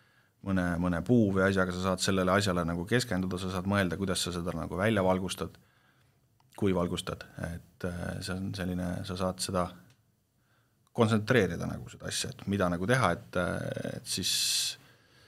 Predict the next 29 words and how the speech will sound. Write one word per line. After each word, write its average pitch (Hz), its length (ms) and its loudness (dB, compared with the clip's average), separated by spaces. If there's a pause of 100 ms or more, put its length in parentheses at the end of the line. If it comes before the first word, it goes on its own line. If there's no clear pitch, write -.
(560)
ja 131 100 12
öö 185 160 12
on, 127 180 10
mi-, 165 180 4
minu 180 200 12
jaoks 156 220 12
on, 156 120 8
ma 160 100 10
olen 160 120 10
ööinimene 113 440 10
täiesti, 104 400 6 (200)
selles 113 200 6
mõttes, 110 240 4
et - 40 -2
ma, 123 160 10 (100)
mina 120 300 8
enne 113 260 8 (240)
kella, 107 300 6 (220)
äh, 92 360 0 (1000)
poolt 131 240 10
kahte, 113 320 2
kahte 104 320 2
naljalt 98 240 0
magama 87 320 0
ei 90 80 2
jää. 85 100 -4 (960)
Et, 95 440 -8
äh, 85 540 -6
mulle 107 320 4